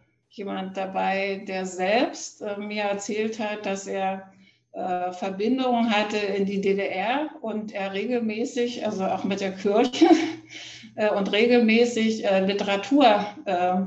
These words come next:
vom Westen in den Osten geschmuggelt hatte. Ähm, das fand ich sehr, äh, sehr bewegend, weil, weil für mich war ein, ein Gewinn der Bundesrepublik, frei an Literatur heranzukommen, frei zu lesen, was,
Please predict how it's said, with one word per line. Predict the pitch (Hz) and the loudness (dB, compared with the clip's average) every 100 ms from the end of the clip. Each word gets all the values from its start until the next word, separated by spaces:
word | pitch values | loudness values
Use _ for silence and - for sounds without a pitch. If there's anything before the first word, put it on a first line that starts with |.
| - | -4
vom | - 214 190 | -4 -2 0
Westen | 185 214 - - 196 | 0 0 -2 -4 -2
in | 190 | -2
den | 190 185 - - | -4 -6 -8 -6
Osten | 185 185 - 190 | -4 -4 -4 -8
geschmuggelt | - 175 170 170 - | -6 -6 -6 -8 -8
hatte. | 170 - 165 - _ _ _ _ _ _ _ _ _ _ 311 | -12 -12 -14 -16 _ _ _ _ _ _ _ _ _ _ -6
Ähm, | 190 185 185 | -2 -2 -2
das | 196 202 | -4 0
fand | 202 202 | 2 2
ich | |
sehr, | 202 202 190 190 196 190 185 185 | 2 2 4 2 -2 0 -2 -2
äh, | |
sehr | 180 196 | -2 -2
bewegend, | 196 180 190 226 269 254 240 214 | 0 2 4 6 6 6 4 2
weil, | 202 202 196 190 | 4 4 2 0
weil | 185 190 | 0 0
für | - 208 | 0 2
mich | 226 247 - - - - - - | 4 2 0 -10 -16 -18 -18 -14
war | 196 247 190 - | -4 0 2 2
ein, | 196 220 262 247 - - _ _ _ _ _ 196 | 2 4 4 4 0 -8 _ _ _ _ _ -2
ein | 180 226 220 | 2 4 6
Gewinn | 220 196 202 262 302 277 254 - - _ | 4 4 6 10 10 10 8 4 -6 _
der | 196 | 2
Bundesrepublik, | 190 226 220 233 226 202 214 220 220 - | 4 4 2 0 0 0 2 2 2 -4
frei | - - 175 208 247 233 | -12 -4 0 4 2 4
an | 226 220 | 4 4
Literatur | 214 214 208 - 233 240 | 2 0 -2 0 2 2
heranzukommen, | 202 170 175 - - 170 175 170 | 2 -2 -4 -8 -8 -6 -6 -10
frei | - 180 185 226 240 | -12 -4 0 2 0
zu | - | 0
lesen, | 233 220 240 247 233 233 220 | -2 2 2 2 0 0 -2
was, | 208 202 - | -4 -4 -12